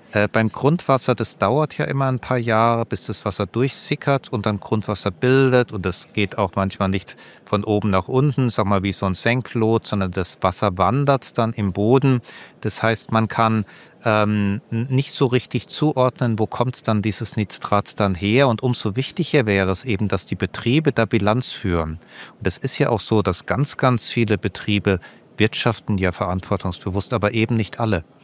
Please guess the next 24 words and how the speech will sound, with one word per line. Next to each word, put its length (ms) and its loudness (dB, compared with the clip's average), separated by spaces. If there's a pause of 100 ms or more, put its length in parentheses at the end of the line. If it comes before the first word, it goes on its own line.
(340)
Und 180 -2
diese 240 0
schwarzen 460 0
Schafe 460 2
könnte 320 -4
man 160 2
dann 160 2
eben 300 0
sozusagen 560 -2
identifizieren, 1300 0 (280)
indem 320 2
man 200 2
ordentlich 500 0
bilanziert. 920 -2 (400)
Und 160 -2
warum 220 2
der 100 4
Bundeslandwirtschaftsminister 1600 -2
Alois 460 2
Rainer 380 2
gerade 440 0
dieses 440 -4
Instrument 720 -2
abschafft, 640 -2